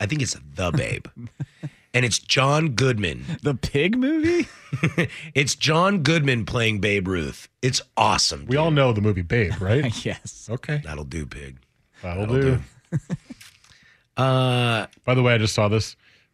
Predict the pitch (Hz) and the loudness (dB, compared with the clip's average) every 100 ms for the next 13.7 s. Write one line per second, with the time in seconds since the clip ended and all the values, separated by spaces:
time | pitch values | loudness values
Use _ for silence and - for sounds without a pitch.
0 | - 101 101 101 92 - 101 113 - - | -6 -4 0 -2 -4 -2 0 0 -4 -6
1 | 147 160 160 - 143 147 117 - 123 117 | -2 0 -2 0 0 0 -6 -4 -4 -2
2 | 127 147 - - 120 156 - 156 - 127 | 0 -2 -6 -2 -2 -2 -4 -8 -6 -6
3 | 117 - 107 87 90 82 - _ _ _ | -4 -4 -6 -8 -10 -10 -16 _ _ _
4 | - 71 65 60 - _ _ _ _ _ | -12 -10 -10 -14 -20 _ _ _ _ _
5 | _ _ - 123 - - 104 85 76 _ | _ _ -4 -4 -4 -10 -8 -10 -14 _
6 | _ _ - 90 92 - - - - 92 | _ _ -16 -12 -12 -12 -16 -18 -20 -18
7 | - 78 69 60 _ 107 135 160 147 143 | -12 -12 -12 -18 _ -10 -6 -2 -2 -2
8 | 135 110 - _ _ - 123 - - _ | -2 -4 -6 _ _ -6 -6 -6 -12 _
9 | _ _ _ - 110 - 127 131 - 67 | _ _ _ -14 -12 -8 -10 -10 -12 -12
10 | - 113 90 101 92 - 107 101 90 - | -10 -10 -6 -6 -6 -4 -2 -2 -4 -14
11 | _ _ - 113 160 - - _ - 135 | _ _ -6 -2 -2 -2 -16 _ -6 -2
12 | 123 131 156 - - 131 185 104 71 80 | 2 2 0 -2 -2 0 0 0 0 -2
13 | 67 69 69 64 - 104 156 | -4 -8 -8 -8 -10 -8 -8